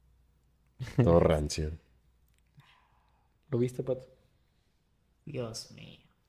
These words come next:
Speaker 1: No debiste haberlo visto.
Speaker 2: Ahora vamos a tener que ver todo el anime, dices.
Speaker 3: No, tengo que verme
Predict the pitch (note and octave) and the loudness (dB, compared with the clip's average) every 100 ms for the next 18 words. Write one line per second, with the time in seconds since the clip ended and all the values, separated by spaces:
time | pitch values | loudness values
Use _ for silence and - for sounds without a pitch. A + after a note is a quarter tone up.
0 | - B2 C3 C3 C#3+ C3+ C3+ C#3+ C#3+ - | 0 6 6 6 4 4 4 2 0 -14
1 | _ _ _ _ _ - _ _ _ _ | _ _ _ _ _ -20 _ _ _ _
2 | _ _ _ - - A#2 A#2+ B2 C3 C3 | _ _ _ -20 0 6 8 10 10 8
3 | C3+ B2+ B2+ C3 B2+ B2+ C3+ C3 C3 C#3 | 6 4 6 4 4 4 4 6 8 6
4 | C3+ C3+ C3 - - - - C3 - A#2+ | 6 6 2 -4 -14 -14 0 0 0 -6
5 | - - - - - - - - - | -8 -8 -20 -20 -20 -20 -20 -20 -20